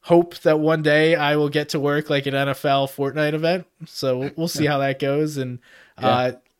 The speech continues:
Speaker 1: let everybody know where to find you, where to find Agent, uh, all that stuff.
Speaker 2: Yeah, so for Agent's, you know, social media accounts, Agent G G S on Twitter, agent dot G G S on Instagram, pretty large following there as well.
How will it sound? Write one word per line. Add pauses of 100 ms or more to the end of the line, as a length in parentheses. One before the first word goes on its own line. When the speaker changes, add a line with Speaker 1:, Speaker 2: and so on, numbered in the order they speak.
Speaker 1:
let
everybody
know
where
to
find
you,
where
to
find
Agent,
uh, (440)
all
that
stuff. (460)
Speaker 2:
Yeah,
so
for
Agent's,
you
know,
social
media
accounts,
Agent
G
G
S
on
Twitter, (460)
agent
dot
G
G
S
on
Instagram,
pretty
large
following
there
as
well.